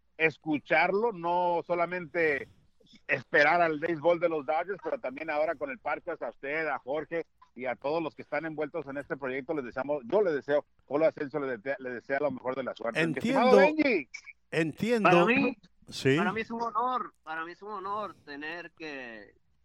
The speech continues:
Speaker 3: que estar aquí en su, en su programa, en su podcast, y aquí tiene un hermano que cuando guste, usted nomás me dice,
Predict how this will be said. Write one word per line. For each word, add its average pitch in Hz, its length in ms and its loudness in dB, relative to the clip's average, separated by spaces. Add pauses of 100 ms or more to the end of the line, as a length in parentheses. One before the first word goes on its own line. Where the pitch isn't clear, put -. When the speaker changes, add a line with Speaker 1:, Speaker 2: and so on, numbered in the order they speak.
Speaker 3:
que 131 80 -14
estar 151 280 -6
aquí 156 200 -6
en 160 120 -6
su, 143 320 -8
en 123 120 -10
su 123 220 -10
programa, 139 720 -2
en 127 100 -10
su 113 140 -16
podcast, 156 720 -2 (240)
y 110 580 -10
aquí 117 440 2
tiene 165 260 0
un 156 260 2
hermano 156 520 2
que 127 160 -8
cuando 113 320 -4
guste, 160 640 0
usted 135 360 -2
nomás 156 280 4
me 151 120 0
dice, 151 440 -2